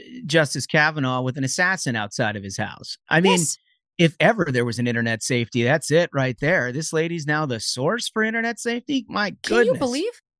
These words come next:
Speaker 2: It's absolutely disgusting. This is how the media works. This is why people hate them. This
Speaker 1: <laughs>
Speaker 2: woman, Taylor Lorenz, is trying to say, like, "This is gonna unleash hell in people's lives. And, and look at my expert. She says lives are on the line.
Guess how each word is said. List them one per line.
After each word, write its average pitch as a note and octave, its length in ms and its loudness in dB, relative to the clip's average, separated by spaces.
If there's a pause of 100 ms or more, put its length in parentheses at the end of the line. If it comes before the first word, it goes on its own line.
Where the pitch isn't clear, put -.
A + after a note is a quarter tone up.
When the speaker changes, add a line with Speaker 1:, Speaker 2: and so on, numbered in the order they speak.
(160)
Speaker 2:
It's F4+ 240 0
absolutely D#4 760 0
disgusting. C#4+ 580 -2
This F#4 180 -2
is F4+ 100 -2
how F4 160 2
the F4 80 -2
media F4+ 340 0
works. F4+ 300 0
This F#4 260 -2
is G4+ 120 -2
why C#4+ 120 0
people G#4+ 280 0 (180)
hate G#4+ 300 0
them. A#3+ 300 4 (440)
This G#4 200 2
Speaker 1:
<laughs> F4+ 40 -10
Speaker 2:
woman, G4+ 280 0
Taylor G4 200 0
Lorenz, A#4+ 500 2
is G4 120 -6
trying G4 260 0
to D#4 60 -6
say, F#4 200 -2
like, E4 240 2 (320)
"This E4 200 2
is D#4 100 0
gonna E4+ 240 0
unleash D#4 320 -2
hell E4 300 2
in D#4 80 -4
people's C#4+ 380 -4
lives. D4+ 360 0
And, B3+ 160 0 (240)
and C4+ 220 0
look E4 180 0
at C#4 80 -6
my C4+ 220 -2
expert. - 360 -2
She - 160 -2
says D4 240 0
lives C#4 400 -2
are C4 80 0
on A3 140 0
the G3+ 80 -4
line. F3 380 -4